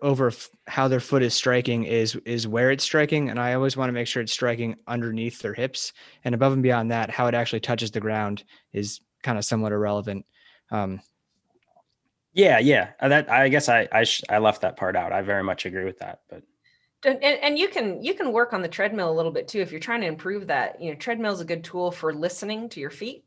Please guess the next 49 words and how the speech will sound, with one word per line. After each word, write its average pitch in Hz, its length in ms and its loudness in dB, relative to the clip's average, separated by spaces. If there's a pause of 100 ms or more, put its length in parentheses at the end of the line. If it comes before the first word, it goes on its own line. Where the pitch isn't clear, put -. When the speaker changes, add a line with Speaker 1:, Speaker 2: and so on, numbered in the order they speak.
Speaker 3:
You 196 120 -4
know, 170 60 0
if 165 120 -2
you're 254 100 -2
hearing 240 340 4
yourself, 185 380 0
if 185 140 -8
you're 262 80 0
doing, 208 260 0
say, 175 400 0 (220)
say 294 160 -6
you 262 80 -4
set 214 220 -2
your 175 100 -4
treadmill 175 440 0
at 147 80 -2
a - 40 -10
certain - 320 -6
speed 165 320 -8
that's - 140 -16
a 156 40 -14
little 165 160 -4
bit - 160 -6
quick 156 180 -8
for 165 120 -10
you 156 160 -6
to, 156 100 -4
and 143 100 -4
you're 143 80 -8
doing 165 240 -4
on, 151 300 0
off, 151 340 -2
on, 147 280 -4
off, 151 320 -2 (420)
and 160 380 -4
every 226 220 0
time 202 200 -4
you 170 80 -4
hit 196 200 -8
the 160 60 -8
deck, 151 500 0
if 165 120 -14
you 202 140 -6
start 202 380 0
to 160 80 -6
really 170 340 0
pound 180 440 0
the 156 60 -2
deck, 147 420 -4